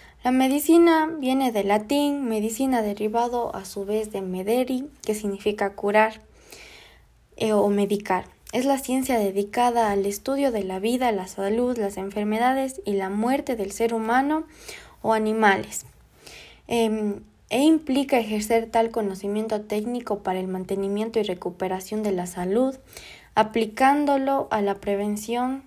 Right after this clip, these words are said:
diagnóstico y tratamiento de las enfermedades. Ahora vamos a hablar sobre los fines de la medicina.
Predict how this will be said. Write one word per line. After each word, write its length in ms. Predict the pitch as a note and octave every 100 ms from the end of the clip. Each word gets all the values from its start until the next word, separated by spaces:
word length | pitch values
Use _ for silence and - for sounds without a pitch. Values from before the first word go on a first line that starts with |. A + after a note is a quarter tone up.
| _ _ -
diagnóstico 840 | G3+ G3 G#3 A#3+ B3 C4+ - -
y 100 | G#3+
tratamiento 720 | G#3 G3+ G3+ G#3 G#3+ G#3+ G#3+
de 120 | G3
las 180 | F3+ F3
enfermedades. 960 | F3+ F#3 F#3+ F3+ F3+ - - - - - _ _ _ _ _ _ _ - - - - - - - - - - -
Ahora 220 | C4 D#4
vamos 220 | D#4+ D#4+ C4+
a 40 |
hablar 280 | A#3 C4 F3+
sobre 340 | - A3+ G3+
los 280 | F#3+ F#3 -
fines 480 | - C#4 D4 D4 C4+
de 120 | G3
la 140 | F3+
medicina. 680 | F3 F3 F3+ F3+ - - -